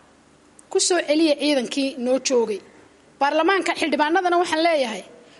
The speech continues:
waxa lagu kala baxay waa code. Aan u dareerno codbixinta, aan iskugu nimaadno, aan ku kala baxno cod. Cod baa wax lagu kala bixiyaa. Annagaa garsoorayaal ka noqonayno oo wax kala bixinayna haddii ay daacadnimo jirto.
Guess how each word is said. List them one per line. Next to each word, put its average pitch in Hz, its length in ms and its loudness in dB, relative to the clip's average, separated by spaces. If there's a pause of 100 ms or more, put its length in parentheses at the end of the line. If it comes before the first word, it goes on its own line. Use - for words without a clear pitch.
(100)
waxa 311 220 -2
lagu 320 220 2
kala 285 200 0
baxay 254 340 0
waa 269 260 2
code. 254 260 -2 (580)
Aan 294 180 0
u 403 60 2
dareerno 330 500 2
codbixinta, 285 600 0 (400)
aan 294 140 0
iskugu 302 320 0
nimaadno, 349 540 4 (300)
aan 302 140 -2
ku 427 120 2
kala 302 220 0
baxno 285 300 -2
cod. 269 260 0
Cod 359 180 -2
baa 285 140 2
wax 262 120 -2
lagu 277 180 2
kala 277 180 0
bixiyaa. 240 420 -2
Annagaa 330 440 0
garsoorayaal 285 640 0
ka 339 100 -2
noqonayno 285 480 0
oo 277 100 4
wax 262 140 0
kala 233 160 -2
bixinayna 220 500 -4
haddii 233 360 -2
ay 277 120 0
daacadnimo 247 500 0
jirto. 240 280 -8